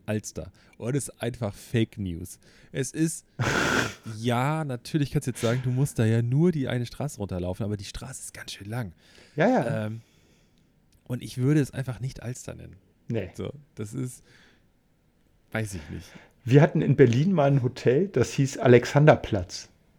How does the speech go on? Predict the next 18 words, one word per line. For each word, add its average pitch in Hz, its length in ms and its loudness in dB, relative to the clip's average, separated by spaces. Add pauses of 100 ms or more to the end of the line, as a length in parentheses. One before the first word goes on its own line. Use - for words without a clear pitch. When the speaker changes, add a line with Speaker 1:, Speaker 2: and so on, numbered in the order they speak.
Speaker 1:
Ja, 131 280 0
das 123 140 -8
ist, 117 120 -14 (340)
das 175 280 -2
ist - 260 -6
auch - 140 -6
eine 143 100 0
große 165 280 0
Falle, 147 300 0
da 135 100 -2
kann - 160 -4
ich 151 100 -6
dir 139 180 2
Speaker 2:
Ja. 196 420 12
Speaker 1:
also, 170 100 4 (440)
das 127 120 -2
ist 143 140 -6
mein 147 380 0